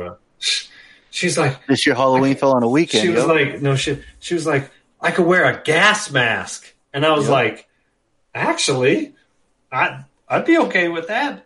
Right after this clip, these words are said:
Speaker 1: Like,
Speaker 2: Yeah. I mean,
Speaker 1: if you
Speaker 2: hazmat
Speaker 1: wore,
Speaker 2: suit,
Speaker 1: like, you
Speaker 2: yeah.
Speaker 1: know, like a zombie apocalypse, you're wearing just
Speaker 2: Yeah.
Speaker 1: a fuck-, and we actually had one. Chris has,
Speaker 2: Oh,
Speaker 1: like,
Speaker 2: shit.
Speaker 1: left over from prepper. Like, it's a real gas mask. So I was
Speaker 2: Oh,
Speaker 1: like,
Speaker 2: shit.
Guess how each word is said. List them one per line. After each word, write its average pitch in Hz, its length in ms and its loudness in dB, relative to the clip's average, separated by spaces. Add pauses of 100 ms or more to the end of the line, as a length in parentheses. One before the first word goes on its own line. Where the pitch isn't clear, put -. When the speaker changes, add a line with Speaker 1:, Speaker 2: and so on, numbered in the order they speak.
(100)
Speaker 1:
Like, 147 320 -4
Speaker 2:
Yeah. - 60 -20
I - 440 -20
mean, 123 100 -6
Speaker 1:
if 113 40 -10
you 117 60 -2
Speaker 2:
hazmat 151 380 2
Speaker 1:
wore, 170 80 -2
Speaker 2:
suit, 170 240 4
Speaker 1:
like, - 80 -12
you 127 80 -4
Speaker 2:
yeah. - 40 -2
Speaker 1:
know, 240 160 -2
like 180 200 -6
a 143 100 -2
zombie 127 540 -2
apocalypse, 165 760 -4
you're 160 140 -14
wearing 180 280 -2
just 175 200 -14
Speaker 2:
Yeah. 240 100 -4
Speaker 1:
a 175 60 -8
fuck-, 190 320 -8
and 147 100 2
we 247 160 0
actually 220 320 2
had 240 300 2
one. 107 320 -2
Chris - 340 -6
has, 143 220 2
Speaker 2:
Oh, 143 80 4
Speaker 1:
like, 131 180 0
Speaker 2:
shit. 311 380 -6 (880)
Speaker 1:
left 113 240 -6
over 120 180 -2
from - 260 -16
prepper. 110 400 -2
Like, 101 140 -4
it's 139 140 -2
a 92 120 -2
real 143 320 0
gas 202 360 -2
mask. 90 380 -8
So 117 120 -10
I - 140 -4
was 143 140 -2
Speaker 2:
Oh, 139 40 -2
Speaker 1:
like, 127 160 0
Speaker 2:
shit. 302 340 -8